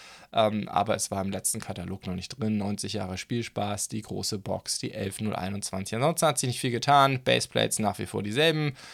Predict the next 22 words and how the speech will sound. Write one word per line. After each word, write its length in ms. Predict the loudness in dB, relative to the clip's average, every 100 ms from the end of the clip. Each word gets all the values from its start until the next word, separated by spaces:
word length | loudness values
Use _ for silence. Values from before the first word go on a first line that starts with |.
| -20 -4
Mittlerweile 420 | 0 6 8 8
dürften, 300 | 6 -2 -2
glaub 160 | -2 -2
ich, 120 | 2
alle 160 | 4 4
Baseplates 480 | 2 2 0 -2 -2
in 100 | -2
der 120 | 0
neuen 300 | 2 2 0
Verpackung 520 | -4 -2 -4 0 -2
verkauft 540 | -2 2 6 6 4
werden, 380 | 2 2 2 0
aber 300 | -2 0 0
am 120 | -2
Ende 260 | -4 -2 -2
des 100 | -2
Tages 340 | -6 -8 -6
ist 120 | -6 -4
es 120 | -4
mehr 180 | -4 -6
oder 180 | -8
weniger 380 | -8 -8 -6 -8